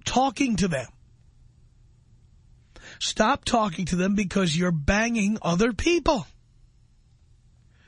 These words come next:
If you were banging enough other people, you wouldn't have time to be worried about whether one particular broad is gonna give you what you need. Forget it.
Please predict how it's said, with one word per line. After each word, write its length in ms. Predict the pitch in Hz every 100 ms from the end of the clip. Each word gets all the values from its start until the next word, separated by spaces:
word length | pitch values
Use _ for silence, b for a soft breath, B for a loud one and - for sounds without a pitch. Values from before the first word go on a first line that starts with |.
| B B B B B
If 160 | 208
you 80 | 277
were 80 | 359
banging 480 | 202 214 226 262 262
enough 260 | 226 226
other 180 | 226 220
people, 340 | 202 254 226 240
you 200 | 226 294
wouldn't 340 | 294 294 269
have 180 | 269 233
time 460 | - 247 269 285
to 60 | 285
be 100 | 269
worried 380 | 226 202 208 202
about 240 | 196 196
whether 160 | 190 185
one 420 | 160 160 190 196
particular 880 | 190 170 - - 226 220 - 196 160
broad 500 | 143 156 180 185 - B B -
is 160 | 151
gonna 220 | 165 160
give 300 | 147 156 185
you 140 | 180 180
what 200 | 170 -
you 120 | 156
need. 380 | 151 151 120 113
Forget 400 | 233 233 320 339
it. 380 | 330 - -